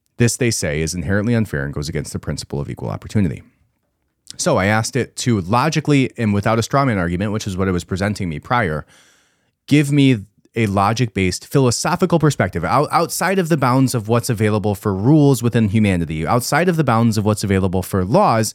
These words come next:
Tell me specifically from a philosophical and logic-based perspective,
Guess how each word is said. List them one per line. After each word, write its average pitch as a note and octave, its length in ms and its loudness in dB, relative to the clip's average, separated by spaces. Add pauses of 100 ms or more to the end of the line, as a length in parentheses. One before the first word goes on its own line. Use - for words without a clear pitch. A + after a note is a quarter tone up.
(380)
Tell F3+ 320 0
me F#3+ 180 2
specifically D3 1000 -2
from A#2+ 280 2
a G#2+ 40 2
philosophical D3+ 880 0
and B2 140 2
logic-based A2 800 -2
perspective, G#2 760 -2